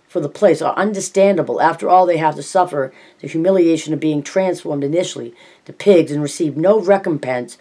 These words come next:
comparable to the love of a goddess. Indeed, in Book ten, for the first time, we hear the crew criticize its leader, refusing repeatedly to return to Circe's halls after the other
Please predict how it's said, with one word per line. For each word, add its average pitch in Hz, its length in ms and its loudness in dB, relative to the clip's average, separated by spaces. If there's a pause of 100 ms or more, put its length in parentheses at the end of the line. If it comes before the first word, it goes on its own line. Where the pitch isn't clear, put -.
(320)
comparable 151 800 2
to 139 160 -12
the 160 100 -2
love 185 360 4
of 147 100 -8
a 156 60 -4
goddess. 147 480 2
Indeed, 196 480 -4
in 165 140 -4
Book 180 220 -4
ten, 139 460 -2 (460)
for 147 100 -12
the 139 60 -8
first 226 260 -2
time, 175 260 4
we 165 120 0
hear 202 260 4
the 160 80 -2
crew 151 560 2 (960)
criticize 180 480 2
its 143 160 -14
leader, 175 260 0
refusing 180 580 -4
repeatedly 170 580 -2
to 147 80 -6
return 180 340 0
to 165 60 0
Circe's 175 420 -2
halls 160 360 2
after 180 340 2
the 147 160 -2
other 156 360 -2